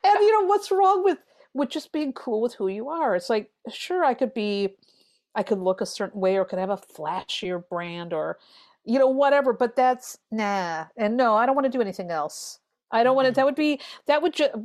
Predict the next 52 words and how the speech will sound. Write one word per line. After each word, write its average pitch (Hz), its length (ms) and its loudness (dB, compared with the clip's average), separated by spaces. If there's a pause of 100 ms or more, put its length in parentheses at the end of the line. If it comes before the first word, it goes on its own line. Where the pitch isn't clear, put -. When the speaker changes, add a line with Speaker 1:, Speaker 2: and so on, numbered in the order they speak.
Speaker 1:
uh, 233 140 2 (200)
I 226 120 2
mean, 208 220 -4
this 190 160 -8
is - 40 -14
gonna 170 140 -6
sound 160 360 -8
goofy, 202 280 -8
but 175 140 -8
that 202 120 -2
would 233 120 -4
be 196 100 -4
off 185 300 -4
brand 165 280 -10
for 156 80 -14
me 156 80 -14
to 156 80 -12
go - 120 -12
off 160 200 -10
in 156 80 -14
some 151 280 -12
completely 185 680 -8
weird 165 340 -10
direction 165 580 -8 (320)
because 233 380 0
I 214 100 0
am 233 120 -2
so 214 300 -4
rooted 190 440 -2
in 165 120 -12
who 190 240 -4
I 180 100 0
am 175 420 -6
and 175 120 -10
my 160 100 -10
personality 156 880 -10 (400)
and 185 120 -4
my 185 120 2
work 202 420 0
and 214 120 0
also 247 460 2 (300)
the 202 140 2
way 180 360 0
I 170 140 -4
want 160 380 -6
to 160 100 -10
work. 151 340 -6
I'm 165 220 -12
very 170 260 -2
stubborn 160 420 -8
about 90 320 -6
it. 175 180 -10